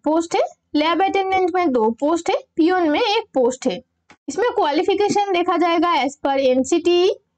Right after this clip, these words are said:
या एमडीयू। Salary मिलेगा as per एमडीयू। इसमें application फी लगेगा थ्री हंड्रेड rupees। Apply करने के लिए आपको इसके official website पे जा-, Apply करने के लिए आपको इसकी official website पे जाके application form download करना होगा।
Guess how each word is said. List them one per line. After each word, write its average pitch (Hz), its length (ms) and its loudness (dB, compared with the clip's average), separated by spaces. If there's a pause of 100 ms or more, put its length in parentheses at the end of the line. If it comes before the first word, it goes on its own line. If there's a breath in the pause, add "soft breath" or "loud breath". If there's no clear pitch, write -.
(120)
या 285 120 0
एमडीयू। 277 720 2
Salary 339 360 0
मिलेगा 427 480 0
as 311 80 -2 (140)
per 277 120 0
एमडीयू। 269 500 2 (100)
इसमें 453 280 0
application 403 580 0
फी 427 160 0
लगेगा 381 520 2
थ्री 285 420 -2
हंड्रेड 302 420 2
rupees। 359 500 0
Apply 392 320 -2
करने 440 380 0
के 415 80 0
लिए 403 140 2
आपको 320 340 -2
इसके 330 220 -2
official 349 580 0
website 370 360 0
पे 359 120 0
जा-, 339 200 0
Apply 370 320 -2
करने 415 340 0
के 339 140 2
लिए 302 200 2
आपको 349 360 -2
इसकी 370 200 0
official 370 600 2
website 359 380 0
पे 392 120 0
जाके 302 300 0
application 320 680 0
form 330 240 0
download 254 400 0
करना 330 280 0
होगा। 349 320 0